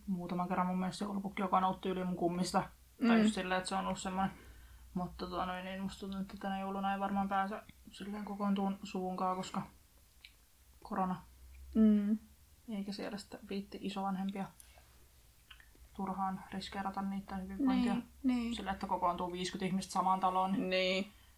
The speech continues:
Speaker 1: niin vähän sillä
Speaker 2: Onks teillä niin iso suku?
Speaker 1: On, meitä on ihan
Speaker 2: Oho.
Speaker 1: sikana.
Speaker 2: Se on aika valtava.
Speaker 1: Meillä
Speaker 2: Meillä
Speaker 1: on
Speaker 2: on
Speaker 1: kaikilla niin paljon lapsia, ja sit
Speaker 2: Mm.
Speaker 1: meitä on sillä, sen takia niin paljon.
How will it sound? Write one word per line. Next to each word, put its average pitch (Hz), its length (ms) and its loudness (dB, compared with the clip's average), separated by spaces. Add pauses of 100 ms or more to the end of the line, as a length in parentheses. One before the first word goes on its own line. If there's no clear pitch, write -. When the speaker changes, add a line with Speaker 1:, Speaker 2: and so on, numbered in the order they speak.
Speaker 1:
niin 185 100 -8
vähän 196 220 -6
sillä 196 280 -2 (280)
Speaker 2:
Onks 226 120 0
teillä 196 200 4
niin 233 240 4
iso 226 180 0
suku? 247 240 4 (260)
Speaker 1:
On, 185 360 4
meitä - 280 -4
on - 60 -2
ihan 190 120 0
Speaker 2:
Oho. 269 200 8
Speaker 1:
sikana. 285 200 6 (1040)
Speaker 2:
Se 294 60 -4
on 240 120 -2
aika 214 260 -8
valtava. 226 300 -4
Speaker 1:
Meillä 220 100 -8 (120)
Speaker 2:
Meillä 233 220 6
Speaker 1:
on 196 60 4
Speaker 2:
on 190 60 4
Speaker 1:
kaikilla 175 220 0
niin 175 140 -2
paljon 170 180 0
lapsia, 175 380 2 (260)
ja 214 120 2
sit 202 80 0
Speaker 2:
Mm. 202 60 0
Speaker 1:
meitä 208 240 -6
on 196 80 -8
sillä, - 320 -10 (140)
sen 196 180 -10
takia 202 220 -8
niin 190 140 -8
paljon. 190 240 -6